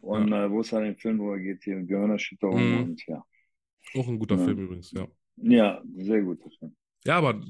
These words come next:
Speaker 2: alle waren hart, aber du warst härter, würd ich sagen.
Speaker 1: Mhm.
Speaker 2: Äh, und da
Speaker 1: Ich
Speaker 2: kommt
Speaker 1: hab's
Speaker 2: also,
Speaker 1: versucht. Ich
Speaker 2: da
Speaker 1: hab's
Speaker 2: kam
Speaker 1: versucht.
Speaker 2: also dann der Spitzname her, ja?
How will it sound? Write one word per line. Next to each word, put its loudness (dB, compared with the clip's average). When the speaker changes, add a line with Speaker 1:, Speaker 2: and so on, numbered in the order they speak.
Speaker 2:
alle -2
waren 2
hart, 0
aber -2
du -8
warst -6
härter, -6
würd -6
ich -18
sagen. 0
Speaker 1:
Mhm. -4
Speaker 2:
Äh, -2
und -4
da 4
Speaker 1:
Ich -2
Speaker 2:
kommt 6
Speaker 1:
hab's -
Speaker 2:
also, 6
Speaker 1:
versucht. 6
Ich -12
Speaker 2:
da 4
Speaker 1:
hab's 2
Speaker 2:
kam 0
Speaker 1:
versucht. 0
Speaker 2:
also -2
dann 0
der 0
Spitzname -4
her, -2
ja? -6